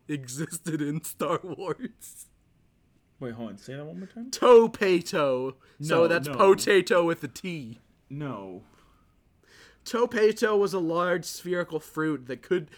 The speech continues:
Speaker 1: that could be green. I guess not always. It
Speaker 2: It's
Speaker 1: could
Speaker 2: not
Speaker 1: be.
Speaker 2: always.
Speaker 1: The fruits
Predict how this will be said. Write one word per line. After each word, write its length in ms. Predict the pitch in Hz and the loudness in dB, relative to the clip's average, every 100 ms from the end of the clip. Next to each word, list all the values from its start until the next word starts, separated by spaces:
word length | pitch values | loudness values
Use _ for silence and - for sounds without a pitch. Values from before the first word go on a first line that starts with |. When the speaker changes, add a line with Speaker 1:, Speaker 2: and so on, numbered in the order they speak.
| _ | _
Speaker 1:
that 220 | 196 185 | -2 -2
could 280 | - 214 156 | -2 -2 -2
be 160 | 175 156 | -8 -8
green. 500 | 139 135 110 117 127 _ _ 127 | -6 -8 -6 -10 -14 _ _ -10
I 60 | |
guess 220 | 139 151 147 | -8 -8 -6
not 220 | 139 139 | -6 -4
always. 680 | 131 120 127 123 - - - | -4 -4 -6 -10 -12 -16 -14
It 140 | 151 156 | -12 -6
Speaker 2:
It's 60 | |
Speaker 1:
could 160 | 180 165 | -2 -4
Speaker 2:
not 80 | 123 | -4
Speaker 1:
be. 80 | 127 | -12
Speaker 2:
always. 200 | 139 139 _ - - - - | -14 -18 _ -20 -20 -20 -10
Speaker 1:
The 120 | 175 | -8
fruits 600 | 180 208 214 226 - - | -6 -4 -4 -6 -10 -16